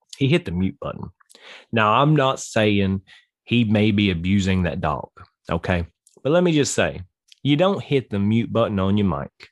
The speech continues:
unless it's something serious. That's all I gotta say. You know, uh, Peter, don't come after us. We got enough on our plates as is. Um, you know, I don't think he's doing anything wrong right now.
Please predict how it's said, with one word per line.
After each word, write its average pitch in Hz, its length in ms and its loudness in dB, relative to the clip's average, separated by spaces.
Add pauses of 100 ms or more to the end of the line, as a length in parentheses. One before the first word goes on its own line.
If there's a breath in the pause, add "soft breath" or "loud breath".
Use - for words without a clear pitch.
(300)
unless 92 340 -2
it's - 120 -12
something 80 260 -4
serious. 73 400 -8
That's 107 180 -2
all 95 160 2
I 78 100 0
gotta - 240 -10
say. - 300 -16 (640)
You 85 140 -6
know, 82 200 -8 (680 loud breath)
uh, 87 240 -2
Peter, 127 320 0
don't 110 220 0
come 110 200 0
after 107 360 0
us. - 240 -20 (240)
We 95 100 2
got 110 120 4
enough 110 280 2
on 104 120 4
our 101 100 2
plates 98 420 0
as 85 320 0
is. - 240 -12 (560)
Um, 85 480 -4 (260)
you 110 120 -4
know, 101 300 0 (400)
I 123 120 2
don't 101 180 0
think 85 180 -2
he's 78 180 -8
doing 78 260 -6
anything 76 340 -10
wrong 64 320 -12
right 55 200 -14
now. - 280 -20